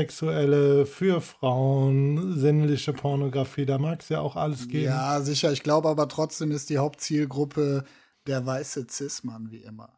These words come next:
Speaker 1: Schöne Sexfilme, aber <laughs> bevor wir uns hier, bevor wir uns hier in der schmuddeligen, äh, Pornowelt der Filmbörsen verlieren, dazu muss man aber auch noch sagen, ich, äh, hab da eigentlich ja wenig an Pornofilmen gesehen. Das war ja echt
Speaker 2: Ja,
Speaker 1: eher
Speaker 2: das
Speaker 1: so
Speaker 2: war, das war nur diese eine Kiste. Und generell muss ich aber sagen, auch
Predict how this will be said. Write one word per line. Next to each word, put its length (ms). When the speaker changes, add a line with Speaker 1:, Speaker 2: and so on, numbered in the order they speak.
Speaker 1:
Schöne 440
Sexfilme, 880
aber 240
<laughs> 160
bevor 360
wir 100
uns 280
hier, 160
bevor 300
wir 120
uns 160
hier 140
in 80
der 180
schmuddeligen, 960
äh, 20
Pornowelt 1040
der 120
Filmbörsen 680
verlieren, 320
dazu 200
muss 140
man 140
aber 140
auch 60
noch 220
sagen, 300
ich, 220
äh, 120
hab 180
da 140
eigentlich 340
ja 240
wenig 380
an 280
Pornofilmen 640
gesehen. 300
Das 160
war 100
ja 140
echt 100
Speaker 2:
Ja, 220
Speaker 1:
eher 40
Speaker 2:
das 120
Speaker 1:
so 80
Speaker 2:
war, 200
das 200
war 100
nur 140
diese 260
eine 260
Kiste. 440
Und 180
generell 380
muss 200
ich 120
aber 180
sagen, 300
auch 260